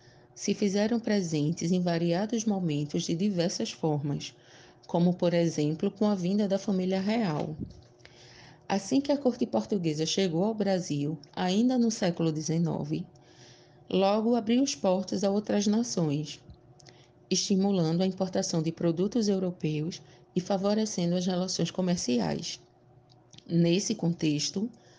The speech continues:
muitos brasileiros e portugueses que comercializavam produtos na região acabaram enriquecendo, só que de uma forma não muito honesta. Eles acabavam repassando a estrangeiros e viajantes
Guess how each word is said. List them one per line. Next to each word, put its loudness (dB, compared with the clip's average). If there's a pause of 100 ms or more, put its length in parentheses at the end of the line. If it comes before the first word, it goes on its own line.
(380)
muitos 2
brasileiros 2
e 0
portugueses -4 (320)
que -2
comercializavam -2
produtos -4
na 4
região -2
acabaram -2
enriquecendo, -4 (1200)
só -2
que -2
de 0
uma 4
forma 2
não 2
muito 0
honesta. -4 (1040)
Eles 4
acabavam 2
repassando -2
a 0
estrangeiros 0
e 4
viajantes 0